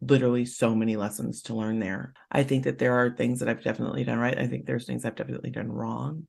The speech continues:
One of the things I did wrong was only depending on one daycare. Granted, like, he's at the Child Development Center on base, which is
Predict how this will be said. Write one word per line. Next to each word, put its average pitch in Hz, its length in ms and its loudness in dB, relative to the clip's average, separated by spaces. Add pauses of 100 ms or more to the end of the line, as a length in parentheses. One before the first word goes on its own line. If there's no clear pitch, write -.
One 170 180 6
of 247 80 4
the 254 100 2
things 208 220 2
I 175 80 4
did 151 180 2
wrong 135 240 2
was 131 220 0
only 147 320 2
depending 131 360 0
on 120 260 2
one 120 640 -2 (180)
daycare. 107 880 -2 (260)
Granted, 165 640 6 (100)
like, 151 220 4
he's 156 300 -2 (140)
at 139 420 4
the 143 140 -6
Child 131 260 0
Development 131 480 -2
Center - 280 -2
on 135 140 -2
base, 120 320 -2
which 135 160 -6
is 147 100 -10